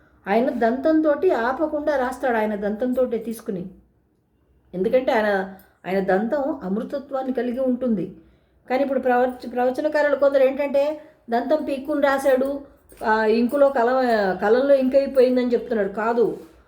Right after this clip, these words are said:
దంతాన్ని గంటంలాగా పట్టుకుని రాశాడు ఆయన. అది ఎక్కడిది దంతం అని అంటే ఆయన అప్పటికప్పుడు పన్ను పీక్కుని రాయలేదు. ప్రవచనకారులు చాలా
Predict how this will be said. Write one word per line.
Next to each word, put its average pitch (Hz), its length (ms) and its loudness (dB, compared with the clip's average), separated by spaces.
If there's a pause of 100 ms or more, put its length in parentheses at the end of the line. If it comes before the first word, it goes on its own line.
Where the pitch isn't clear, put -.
(420)
దంతాన్ని 311 760 4 (200)
గంటంలాగా 311 640 2
పట్టుకుని 302 460 -2
రాశాడు 262 460 0
ఆయన. 208 200 2 (3000)
అది 233 120 8
ఎక్కడిది 349 360 2
దంతం 359 720 2 (1300)
అని 214 120 -2
అంటే 226 180 0
ఆయన 233 160 2
అప్పటికప్పుడు 359 520 0
పన్ను 302 280 0
పీక్కుని 330 380 0
రాయలేదు. 311 800 2 (380)
ప్రవచనకారులు 302 720 0
చాలా 311 520 -2